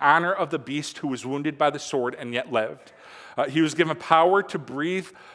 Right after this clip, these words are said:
uh, to the image of the first beast so that it could speak and cause all who refused to worship the image to be killed. Uh, he also forced everyone, small and great, rich and powerful, free and slave, to receive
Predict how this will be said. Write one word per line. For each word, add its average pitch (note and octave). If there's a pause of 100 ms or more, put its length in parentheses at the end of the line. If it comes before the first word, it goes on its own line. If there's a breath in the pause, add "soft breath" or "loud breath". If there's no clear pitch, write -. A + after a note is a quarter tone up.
(100)
uh, C#3+
to C#3+
the E3+
image D#3
of D#3+
the E3
first -
beast - (220 loud breath)
so -
that D3
it D#3
could D#3+
speak E3+
and C#3
cause D3+
all D#3+
who F3
refused D3+
to D#3
worship D3
the D3
image A#2+
to -
be B2
killed. G2+ (600 loud breath)
Uh, B2
he D3+
also F#3+
forced -
everyone, D#3
small D#3+
and F3
great, C#3+
rich C#3
and D#3+
powerful, C#3+
free D#3
and E3
slave, C3 (380 loud breath)
to -
receive F3